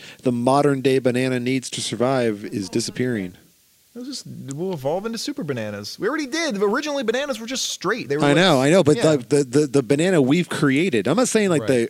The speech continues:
Speaker 1: ain't, the old bananas won't exist. It's just the banana we've created can no longer be sustained.
Speaker 2: I can't wait for the next phase of banana evolution.
Speaker 1: Same thing for, uh, coffee and chocolate. They're gonna disappear too.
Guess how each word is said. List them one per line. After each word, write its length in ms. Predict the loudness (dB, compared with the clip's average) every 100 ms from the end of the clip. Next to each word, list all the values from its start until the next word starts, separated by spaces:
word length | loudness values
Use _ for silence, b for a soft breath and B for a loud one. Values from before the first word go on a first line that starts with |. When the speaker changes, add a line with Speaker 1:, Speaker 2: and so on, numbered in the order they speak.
| -2
Speaker 1:
ain't, 240 | -2 -2 0
the 100 | 4
old 180 | 4 4
bananas 440 | 2 2 0 0
won't 200 | 0 0
exist. 440 | -2 -2 -2 -2
It's 80 | -2
just 180 | -2 -2
the 80 | 0
banana 320 | 0 2 2
we've 160 | 0 0
created 500 | 0 0 2 0 -4 B B 0
can 180 | 2
no 140 | 4 4
longer 320 | 4 4 0
be 120 | 0
sustained. 640 | -2 -6 -2 -2 -4 -10 -18 -20 -10
Speaker 2:
I 120 | -10
can't 260 | -6 -8 -6
wait 220 | -8 -8
for 120 | -10
the 100 | -6
next 240 | -6 -8
phase 360 | -8 -6 -6 -8
of 120 | -10
banana 440 | -8 -6 -6 -6 -8
evolution. 640 | -10 -10 -10 -12 -12 -14 -12
Speaker 1:
Same 220 | 0 2 4
thing 180 | 2 2
for, 300 | 4 6 6
uh, 340 | 4 2 0
coffee 380 | 2 2 2 0
and 80 | 2
chocolate. 500 | 0 0 -4 -6 -8 B B B B B _ _ -2
They're 140 | 0
gonna 200 | 0 -2
disappear 400 | -4 -6 -2 -2
too. 320 | 0 -2 -2